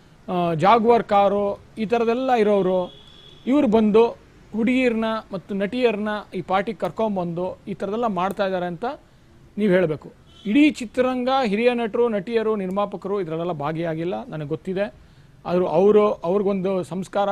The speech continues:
ಇದೆ, ಅವ್ರಿಗೊಂದು ಡಿಸಿಪ್ಲಿನ್ ಇದೆ, ಶಿಸ್ತಿದೆ. ಮತ್ತು ನಾನೇ ನೋಡಿದ್ರಂಗೆ ಹಲವಾರು ನಟಿಯರು ಬರೀ ಪಾರ್ಟಿಗಳಲ್ಲ,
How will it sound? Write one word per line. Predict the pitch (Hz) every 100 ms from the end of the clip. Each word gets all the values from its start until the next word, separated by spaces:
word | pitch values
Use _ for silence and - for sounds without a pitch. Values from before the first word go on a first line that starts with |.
| 196
ಇದೆ, | 196
ಅವ್ರಿಗೊಂದು | 196 156 147 139
ಡಿಸಿಪ್ಲಿನ್ | - 214 226 208
ಇದೆ, | 185 190 214 _ - - - -
ಶಿಸ್ತಿದೆ. | 214 - 233 202 196 185 - _ _ _
ಮತ್ತು | 202 - 214
ನಾನೇ | 170 240 311 302
ನೋಡಿದ್ರಂಗೆ | 254 220 190 180 196 247 -
ಹಲವಾರು | 170 226 254 262
ನಟಿಯರು | 226 196 214 220 254
ಬರೀ | 185 240
ಪಾರ್ಟಿಗಳಲ್ಲ, | - 165 190 240 233 208 185 175